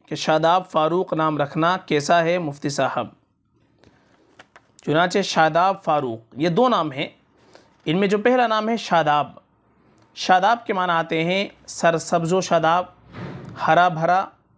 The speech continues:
तरोताज़ा, पुररौनक, यानी जितने भी इसके माना है शादाब के बहुत अच्छे माना है। तमाम के तमाम मानी के एतबार से शादाब नाम रखना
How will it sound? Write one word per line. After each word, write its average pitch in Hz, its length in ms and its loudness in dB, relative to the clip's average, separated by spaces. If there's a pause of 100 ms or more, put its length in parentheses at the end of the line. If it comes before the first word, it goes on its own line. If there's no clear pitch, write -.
(380)
तरोताज़ा, 160 680 2 (760)
पुररौनक, 165 640 2 (880)
यानी 208 200 2
जितने 208 320 2
भी 226 100 0
इसके 208 220 -2
माना 170 300 2
है 185 180 -2
शादाब 151 500 0
के 214 100 -2
बहुत 160 220 -2
अच्छे 147 240 -6
माना 175 260 2
है। 202 140 -2 (560)
तमाम 202 440 2
के 208 140 -2
तमाम 180 360 0
मानी 160 340 0
के 170 120 -2
एतबार 143 400 0
से 175 180 -4
शादाब 147 400 0
नाम 139 220 -2
रखना 160 280 -2